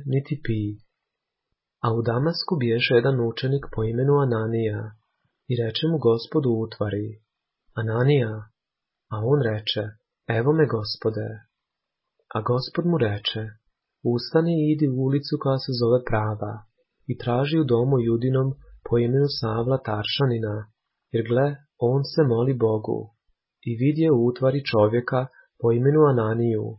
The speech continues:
gdje uđe i metnu ruku na nje da progleda. A Ananija odgovori: „Gospode, ja čuh od mnogih za toga čovjeka, kolika zla počini svetima tvojima u Jerusalimu. I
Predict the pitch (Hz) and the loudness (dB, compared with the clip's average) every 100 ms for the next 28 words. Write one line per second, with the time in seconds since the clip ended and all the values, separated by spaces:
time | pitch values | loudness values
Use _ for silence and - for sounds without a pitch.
0 | _ _ _ - 117 117 117 139 170 170 | _ _ _ -4 0 2 2 0 0 0
1 | 123 113 117 143 120 117 123 156 113 107 | 2 2 2 2 4 2 2 0 2 0
2 | 110 123 139 139 143 110 104 110 110 107 | 0 -2 -2 -2 0 0 2 2 2 0
3 | 104 107 - _ _ _ _ _ _ _ | 0 -6 -16 _ _ _ _ _ _ _
4 | _ _ _ 113 117 117 123 156 165 120 | _ _ _ -4 0 0 2 2 2 2
5 | 113 - 110 113 110 113 120 - _ _ | 0 0 0 0 -2 -4 -10 -14 _ _
6 | _ - 120 - - 113 110 117 - _ | _ 0 0 -2 -6 -4 -4 -6 -14 _
7 | _ _ 127 147 - 147 151 151 139 113 | _ _ -2 -2 0 0 4 4 4 2
8 | 113 127 143 135 120 120 120 131 - 113 | 2 2 0 2 -2 0 2 2 0 0
9 | 110 113 110 113 117 - _ _ _ - | 0 0 -2 -8 -8 -12 _ _ _ -8
10 | 117 120 123 170 120 135 135 - 110 - | -2 -2 2 0 2 0 0 0 -2 0
11 | 131 139 - 113 110 - 139 139 - 113 | -2 -2 0 0 0 0 -2 -2 -2 0
12 | 123 135 131 135 139 - 107 110 117 110 | 0 0 0 -2 -4 -4 -2 -2 -2 -2
13 | 110 110 - _ _ _ _ _ _ _ | -4 -8 -14 _ _ _ _ _ _ _
14 | _ - | _ -2